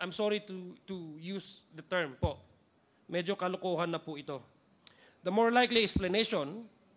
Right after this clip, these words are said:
na gusto ko pong ano, ah, at isipin, ay itong mga taga,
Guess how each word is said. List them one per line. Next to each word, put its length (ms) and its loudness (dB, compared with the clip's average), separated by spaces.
na 80 -10
gusto 240 -10
ko 80 -6
pong 240 -2
ano, 480 -2
ah, 720 -2
at 160 -8
isipin, 560 -4
ay 160 -2
itong 160 0
mga 480 2
taga, 520 4